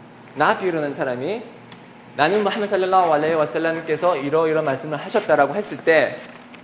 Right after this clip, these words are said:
저희는 이 말씀을 받아들일 수 있을까요? 받아들일 수 없죠. 왜냐하면 이 나피어라는 사람은 무함마드 살랄라후 알레이히 와살람 이후의 세-,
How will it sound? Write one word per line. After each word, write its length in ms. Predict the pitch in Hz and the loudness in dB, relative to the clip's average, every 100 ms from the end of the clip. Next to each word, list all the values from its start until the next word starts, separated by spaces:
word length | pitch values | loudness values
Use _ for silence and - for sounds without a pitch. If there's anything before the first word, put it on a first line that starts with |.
| - - - - - | -20 -20 -20 -20 -4
저희는 340 | 165 170 190 | 0 2 0
이 80 | 170 | 0
말씀을 320 | 170 147 175 | 0 0 -2
받아들일 380 | 139 139 151 165 | 0 0 2 -2
수 80 | 160 | -6
있을까요? 520 | 135 - 123 120 185 - - - - - - - - - - - - - - - - - - - - - - - - - | -10 -6 -2 -2 -2 -8 -20 -20 -20 -20 -20 -20 -20 -20 -20 -20 -20 -20 -20 -20 -20 -20 -20 -20 -20 -20 -20 -20 -12 2
받아들일 340 | 135 156 175 | 4 4 2
수 120 | - | 0
없죠. 400 | 107 131 - 214 | -4 -4 4 6
왜냐하면 500 | 156 208 226 220 208 | 6 4 6 6 6
이 60 | 175 | 2
나피어라는 600 | 165 202 240 226 208 202 | 0 0 4 6 6 4
사람은 680 | 196 185 170 175 170 127 113 - - - - - - | 4 4 4 2 2 0 -4 -16 -20 -20 -20 -20 -4
무함마드 220 | 175 226 | -2 2
살랄라후 380 | 214 202 196 185 | 2 6 6 6
알레이히 180 | 160 170 | 6 4
와살람 320 | 165 175 170 151 | 4 2 -2 -4
이후의 440 | 175 175 247 202 | -6 0 4 4
세-, 260 | 196 170 | 4 0